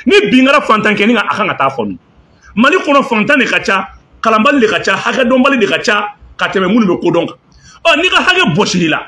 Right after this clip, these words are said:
e kan ka taa fɔ jɔn ye? Donc an k'a dɔn, Mali kura tɛ miliyardɛri minɛli ye.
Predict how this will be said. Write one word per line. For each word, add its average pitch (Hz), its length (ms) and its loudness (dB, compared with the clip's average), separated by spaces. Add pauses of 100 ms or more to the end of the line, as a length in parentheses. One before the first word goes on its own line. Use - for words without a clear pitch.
(100)
e 330 80 4
kan 302 160 0
ka 196 60 0
taa 233 160 0
fɔ 196 240 -2
jɔn 208 160 2
ye? 131 80 -6 (1400)
Donc 180 280 -2
an 226 80 0
k'a 226 240 0
dɔn, 175 260 -2 (500)
Mali 190 260 0 (100)
kura 247 200 2
tɛ 202 180 0
miliyardɛri 196 600 0
minɛli 147 320 0
ye. 113 220 -2